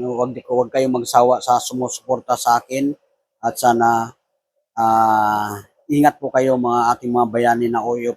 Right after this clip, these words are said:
W dyan sa labas ng ating bansa na patuloy na nag-, nag-, mataguyod niya, tinataguyod nila yung mga kababayan nila, mga anak nila sa dito na iwan sa ating bansa. So, sa hirap ng buhay talaga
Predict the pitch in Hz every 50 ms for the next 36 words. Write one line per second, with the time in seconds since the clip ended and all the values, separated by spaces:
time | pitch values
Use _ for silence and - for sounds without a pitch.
0 | _ 110 117 107 110 117 113 113 117 117 110 110 117 113 - - 113 110 110 110
1 | 120 120 123 120 - 127 123 117 120 - - 120 117 113 113 113 - - 127 127
2 | 127 - _ _ _ _ _ _ _ _ _ - 123 - - 123 - - 131 127
3 | 127 131 127 123 123 123 123 120 110 117 120 120 117 123 127 131 120 113 - _
4 | _ _ _ 143 147 143 - 139 131 127 143 143 139 143 135 123 123 123 127 127
5 | 123 117 113 113 - _ - 135 135 131 - 131 117 123 131 131 123 117 123 127
6 | 123 123 123 123 123 123 120 120 117 117 117 117 120 - _ _ _ _ _ _
7 | _ _ _ - 120 123 120 110 120 120 120 120 117 117 120 117 117 120 117 110
8 | 113 110 107 113 117 117 - - 123 123 120 120 120 117 - - 107 107 107 107
9 | 107 _ _ _ _ _ _ 123 117 - - 123 120 120 117 123 123 120 117 110
10 | - - 113 110 107 104 - - 117 117 113 110 110 104 98 - 110 107 - -
11 | _ _ - - _ - - _ - - 117 120 123 123 131 - - 120 120 120
12 | 127 127 120 127 127 123 - 127 127 127 117 123 131 135